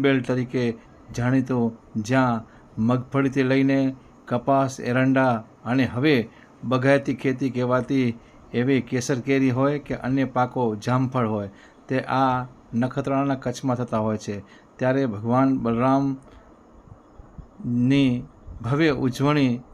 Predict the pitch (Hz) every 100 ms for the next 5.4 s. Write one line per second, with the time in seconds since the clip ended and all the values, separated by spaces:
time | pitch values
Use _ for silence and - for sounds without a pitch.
0 | - - - - - 131 131 131 135 131
1 | 117 117 113 107 117 107 98 - - -
2 | 117 127 131 135 - 123 117 - 127 147
3 | 131 139 127 - 131 120 123 127 120 117
4 | - 107 123 139 120 131 127 139 135 113
5 | 117 131 135